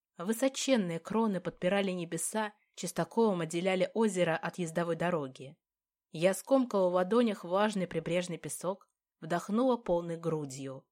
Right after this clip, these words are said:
Вдалеке у самой кромки леса виднелся знакомый силуэт. "Мне туда".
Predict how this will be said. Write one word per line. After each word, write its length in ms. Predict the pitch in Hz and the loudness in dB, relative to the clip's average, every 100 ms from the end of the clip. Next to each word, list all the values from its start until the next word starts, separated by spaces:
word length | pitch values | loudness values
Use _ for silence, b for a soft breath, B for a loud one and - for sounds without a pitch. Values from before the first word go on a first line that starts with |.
| _ _ _ _ | _ _ _ _
Вдалеке 600 | 147 156 170 175 185 254 233 | -10 0 2 2 2 4 4
у 120 | 180 | 2
самой 380 | - 185 185 170 | 0 0 0 0
кромки 400 | 180 175 170 165 | 0 0 -2 -2
леса 420 | 185 240 240 214 | 0 -2 -2 -4
виднелся 580 | 190 170 175 254 - 240 | -4 -4 -2 -2 -2 -2
знакомый 540 | 196 175 - 156 156 | -2 -2 -2 -4 -4
силуэт. 680 | - 160 160 160 139 - _ _ _ _ _ _ - | -8 -4 -2 -2 -4 -12 _ _ _ _ _ _ -10
"Мне 400 | 185 208 240 277 - | -2 2 2 0 -4
туда". 420 | 262 208 143 151 | -4 0 -2 -4